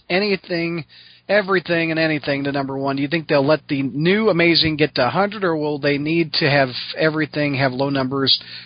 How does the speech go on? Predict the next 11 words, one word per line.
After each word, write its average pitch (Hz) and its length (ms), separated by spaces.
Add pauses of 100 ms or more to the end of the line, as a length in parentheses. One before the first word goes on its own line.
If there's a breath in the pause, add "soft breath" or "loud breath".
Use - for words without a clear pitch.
(160 loud breath)
trump 147 240
that?" 78 220 (1300)
What 175 120
do 214 80
you 208 120
guys 151 320
think? 107 260 (120)
I 110 140
don't 104 180
think 127 200
so. 147 280